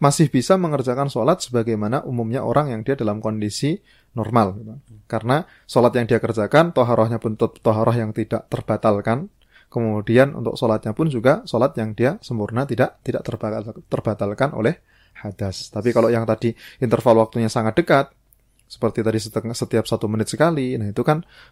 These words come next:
eh, walaupun mungkin cuma sedikit, mungkin cuman, eh, satu tetes umpamanya, setiap kali satu menit keluar satu tetes umpamanya. Tapi kan ini, eh, kondisi ini menjadikan orang tersebut itu disebut sebagai daimul hadas.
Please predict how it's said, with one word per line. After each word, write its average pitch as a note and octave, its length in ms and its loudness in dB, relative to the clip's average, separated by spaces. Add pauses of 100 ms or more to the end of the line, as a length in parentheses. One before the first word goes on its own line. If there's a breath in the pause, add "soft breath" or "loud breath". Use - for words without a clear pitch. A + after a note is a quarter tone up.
(140)
eh, A2+ 80 2
walaupun E3+ 320 6
mungkin D#4 160 -2
cuma B3 160 -2
sedikit, G3+ 400 -2 (800)
mungkin D3+ 240 -2
cuman, C#3 280 2 (200)
eh, A#2 440 4 (120)
satu A#2 160 -2
tetes A#2 400 2
umpamanya, G#2+ 320 -8
setiap - 320 -2
kali A2+ 160 0
satu A#2+ 160 -2
menit B2 160 -4
keluar A#2 240 0
satu A2+ 160 -4
tetes A#2+ 320 -4
umpamanya. G#2+ 400 -10 (160)
Tapi - 160 -4
kan C#4 160 -6
ini, D#4 240 -6 (400 loud breath)
eh, B2+ 160 4
kondisi C3+ 480 2
ini G3 240 -4
menjadikan C3+ 640 0
orang C#3 240 -2
tersebut B2+ 480 -6
itu F3 480 0
disebut C3 400 -2
sebagai A#2 240 2
daimul A2 400 0
hadas. G2+ 400 -6